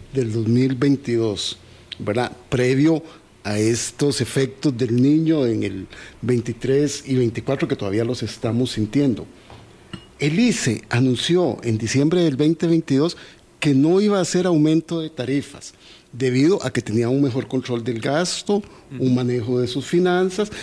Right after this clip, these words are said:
Speaker 1: el aumento de ventas de la electricidad, y argumentaba en marzo siguiente, en el veintitrés, que había un excedente de operación de cincuenta y siete mil millones.
Speaker 2: Ujú.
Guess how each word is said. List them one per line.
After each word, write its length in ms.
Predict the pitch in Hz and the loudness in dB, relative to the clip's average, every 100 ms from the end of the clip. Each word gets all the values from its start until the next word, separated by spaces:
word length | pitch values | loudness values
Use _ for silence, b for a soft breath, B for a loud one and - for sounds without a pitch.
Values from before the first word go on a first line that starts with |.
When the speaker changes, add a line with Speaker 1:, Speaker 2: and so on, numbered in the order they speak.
| B | B
Speaker 1:
el 140 | - 131 | 0 2
aumento 480 | 117 127 127 147 143 | 2 2 2 2 2
de 100 | 135 | 4
ventas 560 | 147 160 156 165 160 B B B B - | 4 2 0 -6 -6 B B B B -14
de 140 | 127 135 | -4 -2
la 80 | 117 | -2
electricidad, 680 | 107 - 117 117 120 156 - B B | -4 -4 -6 -2 0 -2 -6 B B
y 140 | 151 147 | -2 0
argumentaba 880 | 131 135 131 123 190 196 107 - - - | 2 2 2 0 0 0 -2 -6 -14 -6
en 200 | 117 117 | -2 0
marzo 400 | 135 165 165 190 | 2 0 -2 -4
siguiente, 480 | 202 180 185 139 135 | -2 2 2 2 0
en 60 | |
el 100 | 151 | 0
veintitrés, 600 | 165 170 185 - 170 175 B B | 0 0 -2 -4 -4 -4 B B
que 80 | 131 | 0
había 160 | 131 | 4
un 80 | 147 | 4
excedente 480 | 170 - 151 156 165 | 2 2 2 2 2
de 60 | 160 | 0
operación 420 | 151 113 - 143 | 0 -2 0 0
de 80 | 160 | 0
cincuenta 580 | 165 139 151 131 - | 0 0 0 0 0
y 60 | 120 | -4
siete 340 | - 131 - | 0 -2 2
mil 280 | 123 139 156 | 4 4 4
millones. 640 | 143 110 110 101 101 - - | 2 2 -2 -4 -8 -12 -10
Speaker 2:
Ujú. 280 | 120 110 | -14 -14